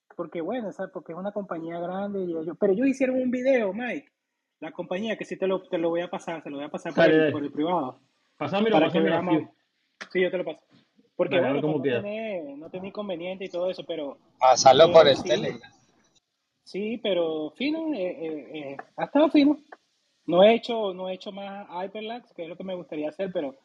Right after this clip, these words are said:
Speaker 1: pero estoy haciendo treinta, treinta y cinco vuelos a la semana y ya el fin de semana no quiero hacer nada.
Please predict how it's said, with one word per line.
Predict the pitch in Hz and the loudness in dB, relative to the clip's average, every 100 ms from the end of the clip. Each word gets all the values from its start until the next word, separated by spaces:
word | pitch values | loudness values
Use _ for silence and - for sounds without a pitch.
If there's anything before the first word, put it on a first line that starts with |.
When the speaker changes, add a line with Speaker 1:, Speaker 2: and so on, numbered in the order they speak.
| _ _ _ _ | _ _ _ _
Speaker 1:
pero | 160 160 | -4 -2
estoy | 165 | -2
haciendo | 175 - 202 196 | -2 -2 -4 -4
treinta, | 185 190 196 190 | -2 -2 -2 -4
treinta | 180 160 | -6 -8
y | |
cinco | 147 156 180 | -10 -4 0
vuelos | 175 185 | 0 0
a | 190 | -2
la | 175 | -6
semana | 156 143 160 180 | -8 -10 -8 -6
y | 156 | -6
ya | 147 | -8
el | - | -8
fin | 160 | -6
de | 165 | -6
semana | 151 147 147 | -6 -8 -8
no | 151 | -6
quiero | 143 143 | -6 -6
hacer | - 139 | -6 -6
nada. | 120 | -8